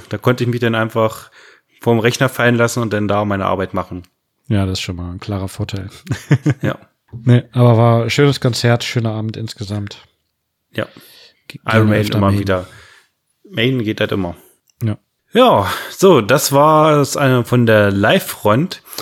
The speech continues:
Speaker 1: Aber es sind ja auch in letzter Zeit wieder so viele krasse und gute Alben rausgekommen. Die wollen wir euch natürlich nicht vorenthalten. Wir haben jetzt nicht großartig was vorbereitet. Wir schießen das jetzt einfach locker flockig aus der Hüfte raus.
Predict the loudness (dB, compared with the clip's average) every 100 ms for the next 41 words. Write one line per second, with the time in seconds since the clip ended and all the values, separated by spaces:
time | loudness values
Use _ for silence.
0 | -6 0 4 4 2 2 2 -2 -2 -2
1 | -4 -4 -4 -4 -4 -4 -6 -2 -2 0
2 | -4 -6 -6 -4 -4 -2 -4 -4 -6 -6
3 | -4 -4 -4 -6 -4 -6 -6 -8 -8 -6
4 | -8 -14 -16 -14 -4 2 4 4 2 0
5 | -4 -2 -2 -2 -4 -4 0 2 2 0
6 | 0 0 0 0 -2 -2 -6 -6 -10 -6
7 | -4 -4 -4 -6 -4 -4 -6 -6 -4 0
8 | 0 0 -2 -10 -16 -6 0 2 4 4
9 | 2 -2 0 0 0 -2 -4 0 -2 0
10 | -2 0 -2 -2 -4 -4 -4 -4 -4 -4
11 | -2 0 -2 -4 -14